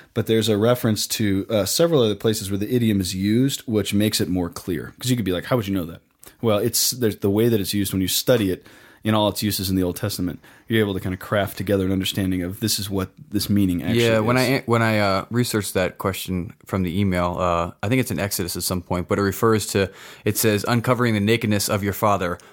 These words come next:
Speaker 2: which is the nakedness of your mother."
Speaker 1: Exactly.
Speaker 2: Um, so kind of draws that
Speaker 1: Dang.
Speaker 2: connection.
Speaker 1: Uh, can't
Speaker 2: So
Speaker 1: f-
Speaker 2: the scriptures say Ham uncovers the nakedness of his father, right?
Speaker 1: Yes,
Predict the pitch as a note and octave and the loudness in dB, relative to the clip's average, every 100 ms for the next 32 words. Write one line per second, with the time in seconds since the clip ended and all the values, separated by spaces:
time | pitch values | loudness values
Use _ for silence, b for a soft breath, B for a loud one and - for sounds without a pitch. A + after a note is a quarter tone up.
0 | B B2 B2+ A2+ G#2 G2 G#2 G2 F#2 - | B 2 4 2 0 2 0 0 -4 -2
1 | E2+ E2 E2+ F#2 E2 E2 - G#2+ G2 F#2+ | -2 -4 -2 0 -2 -6 -6 -4 -4 -4
2 | F#2+ G2+ F#2+ F2 F2 - G2 F#2+ F2 D#2 | -4 0 0 -2 -6 -4 -4 -4 -8 -10
3 | - B B B B B - F#2+ C#3+ C#3+ | -16 B B B B B 0 2 4 4
4 | C#3 G2 - F2 F2+ A#2+ B2 B2 A#2 A2+ | 2 0 -4 -10 -6 -4 0 2 2 2
5 | G#2 - A#2 C#3 B2+ B2+ - - - C3+ | 0 2 2 4 2 0 0 -2 -2 0
6 | A#2+ G2+ B2 A#2 A#2 A2+ B2+ A#2 G#2 G2+ | 0 2 0 2 0 0 0 2 0 0
7 | A2 A2+ A2 - G2 F#2+ - F#2+ A2+ D#3 | 0 0 -2 -2 -2 -2 -2 -2 -2 -6
8 | - A2 F#2+ D2+ - | -2 0 0 -4 -12